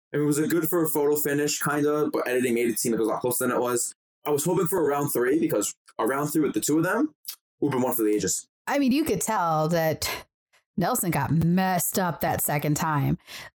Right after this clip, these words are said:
Speaker 2: It didn't look like he was as beat up the first time,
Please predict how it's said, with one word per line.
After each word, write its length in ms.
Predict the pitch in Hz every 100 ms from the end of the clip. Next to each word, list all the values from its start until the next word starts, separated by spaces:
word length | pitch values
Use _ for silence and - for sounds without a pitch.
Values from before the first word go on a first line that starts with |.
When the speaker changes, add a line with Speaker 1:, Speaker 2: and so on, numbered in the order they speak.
| _ -
Speaker 2:
It 120 | 220
didn't 220 | 214 294 214
look 220 | 226 240
like 140 | 220
he 140 | - 240
was 220 | 180 165 -
as 340 | 160 180 190 185
beat 240 | 208 190 185
up 320 | 151 147 226 - - _
the 120 | - 190
first 420 | - 202 247 -
time, 280 | 359 381